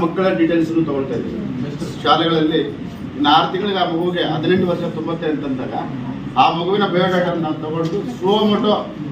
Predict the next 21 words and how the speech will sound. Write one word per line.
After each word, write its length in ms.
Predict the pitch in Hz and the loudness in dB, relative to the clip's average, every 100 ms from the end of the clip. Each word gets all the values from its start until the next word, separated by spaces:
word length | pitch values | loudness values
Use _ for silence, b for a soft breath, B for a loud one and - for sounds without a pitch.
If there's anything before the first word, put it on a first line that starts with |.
| 131 | 2
ನಾವು 120 | 156 165 | 4 4
ನಿಮ್ಮನ್ನ 240 | 165 156 151 | 2 2 2
ರಿಜಿಸ್ಟರ್ 300 | 160 - 160 | 0 -2 -2
ಮಾಡ್ತೇವೆ 280 | 147 139 135 127 | -2 -2 0 0
as 100 | 135 | 2
a 20 | 135 | 0
voter 200 | 143 131 | 0 -2
ಆಗಿ. 160 | 110 131 - - - - 123 139 143 143 143 - - - - - 135 147 151 143 - - - - - | -2 -6 -8 -10 -12 -12 -10 -6 -6 -6 -8 -8 -8 -10 -10 -10 -8 -6 -6 -6 -8 -8 -10 -6 2
ಈ 20 | 190 196 | 4 6
ಎಲ್ಲ 140 | 196 202 202 180 | 6 6 4 2
ಒಂದು 180 | 175 160 - - - - - - 156 - 135 | -2 -2 -6 -12 -12 -10 -10 -10 -10 -6 -4
ಉದ್ದೇಶ 260 | 147 185 175 151 | 2 2 4 0
ಇಷ್ಟೇ. 240 | - 156 151 - - - - - - - - - - - - | 0 -2 -4 -4 -12 -14 -14 -12 -10 -10 -8 -8 -8 -8 -4
ನಮ್ಮ 180 | 156 170 156 - | 2 4 4 2
ಹಕ್ಕನ್ನ 400 | 156 - 196 196 180 - - - - - - - | -2 0 2 4 4 2 -4 -12 -14 -14 -14 -6
ಸಾಹೇಬರು 340 | 139 160 165 156 139 | 0 0 2 2 0
ಹೇಳಿದಂಗೆ 400 | 143 139 139 131 - - 113 - - 64 - - - - 131 | -2 -2 0 0 -2 -6 -8 -10 -10 -10 -10 -12 -12 -4 -2
ಮತದಾನದ 500 | 135 - 185 185 160 156 | 0 4 4 4 -4 -8
ಹಕ್ಕನ್ನ 300 | - 151 147 131 | -8 -4 -2 0
ಒಳ್ಳೆ 220 | 156 180 - - - 131 | 0 2 2 -2 -8 -8
ವ್ಯಕ್ತಿಗೆ 320 | 123 165 | -6 -6